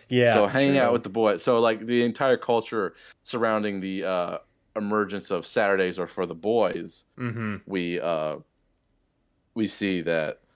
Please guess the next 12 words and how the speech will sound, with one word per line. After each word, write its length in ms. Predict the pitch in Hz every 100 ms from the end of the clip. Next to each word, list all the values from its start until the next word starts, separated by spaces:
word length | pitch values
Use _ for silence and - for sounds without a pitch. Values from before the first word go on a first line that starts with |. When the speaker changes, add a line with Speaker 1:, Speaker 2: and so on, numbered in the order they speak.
| _ _ _ _ _ _ _ _
Speaker 2:
now 200 | - 101
fishing 480 | 80 135 - 117 95
is 200 | 95 98
with 120 | 95 -
the 60 |
boys, 460 | 85 127 120 92 -
and 120 | 104
what, 200 | 95 104 107
when 120 | 107
do 80 | 104
you 60 |
fish 460 | 98 117 117 -